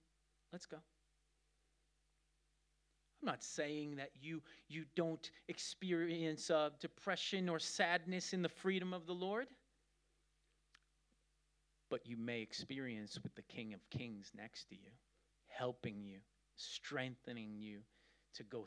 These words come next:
through that valley of the shadow of death. So if you experience those things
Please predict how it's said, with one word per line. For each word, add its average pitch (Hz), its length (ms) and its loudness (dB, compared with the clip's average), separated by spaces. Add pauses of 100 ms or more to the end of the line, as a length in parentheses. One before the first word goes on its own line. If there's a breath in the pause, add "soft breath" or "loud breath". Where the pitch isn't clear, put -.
(140)
through 120 220 -8
that 101 260 -8
valley 101 380 -6
of 92 80 -16
the 95 80 -14
shadow 98 340 -10
of 95 140 -20
death. - 240 -20 (1080)
So 123 180 -4
if 104 120 -10
you 110 140 -6
experience 135 840 -2
those 127 280 -4
things 127 340 -6